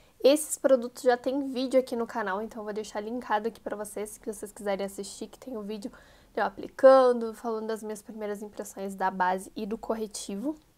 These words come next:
Outra coisa que eu comprei do Boticário, esse lançamento aqui, que é a Beauty Sleep Water, que é uma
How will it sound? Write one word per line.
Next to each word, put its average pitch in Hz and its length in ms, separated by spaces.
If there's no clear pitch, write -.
Outra 320 520
coisa 233 280
que 233 120
eu 214 60
comprei 196 360
do 185 100
Boticário, - 680
esse 226 340
lançamento 247 800
aqui, 233 280
que - 220
é 214 200
a 220 260
Beauty 320 480
Sleep 262 500
Water, 214 580
que - 140
é 202 100
uma 202 300